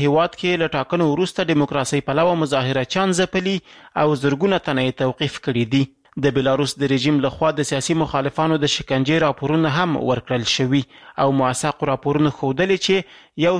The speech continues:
شمیر کسان مړه شوي هم دي. د مظاهره چانو پر ځپلو سربیره اروپایي ټولنه د بیلاروس او پولنډ ترمنځ پوله کې د کډوالۍ د رامنځته شوي ناورین لامل هم د بیلاروس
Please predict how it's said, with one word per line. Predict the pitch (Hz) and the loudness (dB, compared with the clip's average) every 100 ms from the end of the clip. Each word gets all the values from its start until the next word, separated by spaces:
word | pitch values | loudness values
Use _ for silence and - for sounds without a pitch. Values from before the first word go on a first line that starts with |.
| - | 0
شمیر | 180 165 - | -2 -2 -4
کسان | 120 165 180 151 | -2 -2 0 2
مړه | 120 - | 0 0
شوي | 139 147 135 | 0 2 2
هم | 156 120 123 | 2 0 0
دي. | 135 _ _ _ _ _ 135 | -2 _ _ _ _ _ 0
د | 143 | 2
مظاهره | 131 143 135 143 | 2 2 0 -2
چانو | 160 151 143 | -2 -2 0
پر | 139 | -2
ځپلو | 127 135 160 151 | 0 0 0 0
سربیره | 151 143 160 175 175 165 | 0 0 2 2 2 0
اروپایي | 147 - 156 170 | -2 0 0 0
ټولنه | 156 156 175 175 | 0 0 0 0
د | 156 143 | 0 0
بیلاروس | 139 143 160 - | 0 2 0 0
او | 156 147 | 0 0
پولنډ | 147 147 170 | 0 0 0
ترمنځ | 151 147 165 156 - | 0 0 0 0 -2
پوله | 175 175 | -2 0
کې | 180 156 | 0 -2
د | 151 | -2
کډوالۍ | 143 139 143 165 151 | -2 0 2 2 2
د | |
رامنځته | 147 143 135 143 - | 0 0 0 -2 0
شوي | 180 165 | 2 2
ناورین | 143 143 175 147 | 2 0 0 2
لامل | 143 175 165 151 | 2 0 0 0
هم | 190 190 | 0 0
د | 180 147 | 0 0
بیلاروس | 127 123 139 | 0 2 0